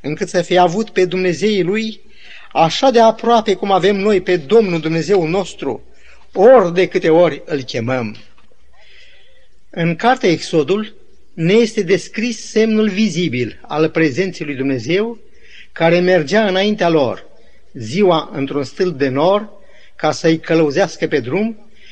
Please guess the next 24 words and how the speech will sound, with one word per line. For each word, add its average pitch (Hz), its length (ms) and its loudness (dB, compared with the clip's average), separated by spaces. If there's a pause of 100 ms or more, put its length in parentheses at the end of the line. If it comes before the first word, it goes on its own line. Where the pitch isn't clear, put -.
(120)
iar 156 280 2
noaptea 196 520 0
într-un 175 300 -2
stâlp 202 340 -6
de 165 120 -2
foc, 226 360 -2 (380)
ca 180 140 -4
să-i 208 180 0
lumineze. 147 680 -2 (560)
Stâlpul 294 580 -4
de 190 100 2
nor 165 420 2 (340)
nu 233 220 2
se 190 180 0
depărta 160 480 0
dinaintea 156 480 -2
poporului 151 600 -2
în 135 100 -2
timpul 131 340 -6
zilei, 113 500 -8 (480)
nici 160 240 -2
stâlpul 254 480 0
de 165 120 0
foc 208 320 -2